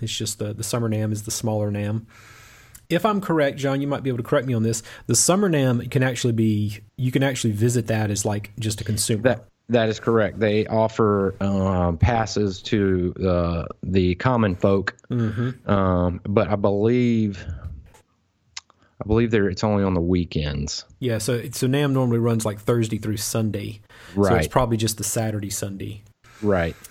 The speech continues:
Speaker 1: Yeah, so the winter
Speaker 2: Um,
Speaker 1: nam is, is definitely exclusive. You've gotta be very affiliated as a music merchant or
Speaker 2: Right.
Speaker 1: something, or an artist, you know, that's,
Speaker 2: And
Speaker 1: that's probably endorsed by said products.
Speaker 2: Right, and another cool fact, they've had to add a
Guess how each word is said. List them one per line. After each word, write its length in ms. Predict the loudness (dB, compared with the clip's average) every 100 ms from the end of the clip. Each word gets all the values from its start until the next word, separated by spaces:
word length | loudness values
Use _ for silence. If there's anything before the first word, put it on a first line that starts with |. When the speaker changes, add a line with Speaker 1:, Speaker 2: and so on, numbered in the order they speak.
| -12 -4
Speaker 1:
Yeah, 160 | -2
so 160 | 2 4
the 80 | 6
winter 140 | 6 4
Speaker 2:
Um, 40 |
Speaker 1:
nam 220 | 4 2
is, 120 | 0 -2
is 160 | -2
definitely 340 | 0 0 0 -2
exclusive. 680 | -4 -4 0 0 0 -4 -2
You've 140 | -2
gotta 180 | -2 -2
be 100 | -4
very 280 | -2 0 0
affiliated 540 | -2 -2 0 0 -2
as 120 | -4 -4
a 20 |
music 300 | -2 -2 -4
merchant 580 | -2 -2 -2 -4 -4 -8 -14 -20 -16 -4
or 80 | 2
Speaker 2:
Right. 80 |
Speaker 1:
something, 240 | 4 4 2
or 140 | 0
an 60 | 0
artist, 640 | 0 0 0 -4 -6 -6 -2
you 120 | -2
know, 160 | -2 -4
that's, 220 | 0 0
Speaker 2:
And 100 | 0
Speaker 1:
that's 160 | -4
probably 480 | -2 -2 -2 -4 -4
endorsed 560 | -4 -2 -2 -4 -6 -8
by 220 | -8 -8
said 260 | -6 -6 -6
products. 580 | -8 -8 -10 -14 -20 -20 _ -20 -2
Speaker 2:
Right, 320 | 2 2 2
and 100 | 2
another 340 | 2 2 2 0
cool 300 | 2 2 2
fact, 420 | 2 2 2 0
they've 220 | 0 0
had 260 | 2 0 2
to 200 | 0 2
add 240 | 2 4
a 180 | 2 0